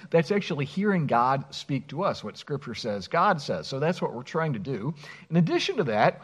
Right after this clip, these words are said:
we try to respond back to God. So I always try to pray in light of what we've talked about. Taking themes, uh, promises, uh, ways that we should grow,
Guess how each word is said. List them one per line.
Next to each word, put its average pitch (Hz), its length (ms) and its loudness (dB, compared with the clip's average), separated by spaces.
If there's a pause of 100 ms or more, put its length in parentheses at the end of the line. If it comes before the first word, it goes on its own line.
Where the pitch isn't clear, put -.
(120)
we 180 100 2
try 208 160 2
to 196 60 -2
respond 202 680 2
back 127 300 4
to 131 60 -6
God. 85 320 -2
So 151 140 -2
I 165 80 6
always 220 360 4
try 175 160 2
to 139 60 2
pray 196 460 2
in 139 280 0
light 135 280 2
of 110 80 -6
what 113 140 0
we've 113 160 -8
talked 233 320 4
about. 98 300 -6 (720)
Taking 123 240 -2
themes, 190 680 0 (240)
uh, - 160 0
promises, 185 960 2 (160)
uh, 101 280 0
ways 170 520 0
that 135 100 -6
we 151 140 0
should 131 180 -4
grow, 147 460 2